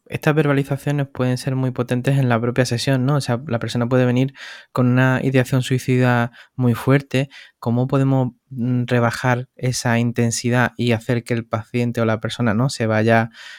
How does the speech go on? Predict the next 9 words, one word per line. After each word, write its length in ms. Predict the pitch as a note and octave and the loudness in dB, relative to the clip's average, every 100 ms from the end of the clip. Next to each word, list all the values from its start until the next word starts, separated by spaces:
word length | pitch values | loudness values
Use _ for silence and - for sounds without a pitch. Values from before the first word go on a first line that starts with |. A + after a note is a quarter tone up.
| - - | -20 -6
pues, 120 | A#2 | -2
de 80 | A#2 | 0
la 80 | A2+ | 2
consulta, 420 | A2 - A2+ A2 | 0 -2 -2 -2
pues, 160 | A2 | -4
quizás 280 | - A#2 A2+ | -4 -4 -2
más 140 | A2 A2 | 0 0
tranquilo 520 | A2+ A2+ B2+ A#2+ - - | -4 -2 -2 -2 -6 -6
también? 280 | A#2 B2 | 0 0